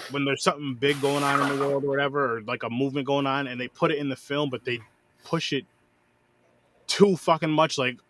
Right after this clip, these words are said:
so much that it's not even believable, or you're not even rooting for what they're pushing because they just do it too fucking much. They're just throwing, it's, I'm like, "All right, man, you can, I don't care if you put this in the movie, that's fine, I get it.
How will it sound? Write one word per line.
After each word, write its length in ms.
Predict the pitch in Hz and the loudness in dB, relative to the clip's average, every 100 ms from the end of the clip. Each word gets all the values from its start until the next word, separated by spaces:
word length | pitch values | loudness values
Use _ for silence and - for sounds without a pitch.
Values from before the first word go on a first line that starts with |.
| _ | _
so 260 | - - 196 | 0 4 4
much 220 | 185 - | 4 2
that 120 | 156 | 0
it's 140 | 139 156 | 0 4
not 160 | 160 | 4
even 160 | 151 143 | 4 2
believable, 500 | 127 131 147 131 139 | 0 2 0 0 2
or 180 | 135 123 | 2 0
you're 100 | 123 | 2
not 140 | 135 | 2
even 260 | 131 117 110 | 2 -2 -2
rooting 340 | 139 139 135 | 0 0 -2
for 280 | - 139 135 | -4 -4 -4
what 160 | 123 123 | -4 -10
they're 100 | 117 | -10
pushing 400 | - 127 - 98 _ _ _ _ - | -8 -8 -8 -14 _ _ _ _ -8
because 220 | 127 139 | 0 2
they 100 | 123 | 2
just 200 | 117 120 | -4 -4
do 140 | 131 123 | -2 -2
it 100 | - | -4
too 260 | - 156 143 | -4 -2 -4
fucking 420 | - 147 - 123 | -4 -6 -4 -4
much. 400 | 117 127 - - | -4 -6 -8 -16
They're 100 | 107 | -14
just 100 | 113 - | -10 -4
throwing, 280 | 131 113 123 | -4 -4 -8
it's, 200 | 139 - - 143 | -12 -12 -16 -6
I'm 80 | |
like, 140 | 143 127 - - | -6 -6 -10 -8
"All 60 | 147 | -6
right, 160 | 107 | -6
man, 260 | 95 104 113 | -8 -10 -8
you 80 | 160 | -10
can, 220 | 208 190 - | -8 -10 0
I 100 | 180 | 4
don't 180 | 226 175 | 4 4
care 100 | 226 | 2
if 100 | 196 | 2
you 60 | 190 | 2
put 140 | 196 | 0
this 120 | 185 | 0
in 60 | 160 | -2
the 40 | |
movie, 160 | 170 170 | 0 0
that's 180 | - - | -2 -4
fine, 300 | 151 156 135 | -2 0 -2
I 80 | 117 | -2
get 220 | 127 147 | 2 2
it. 120 | 156 | 2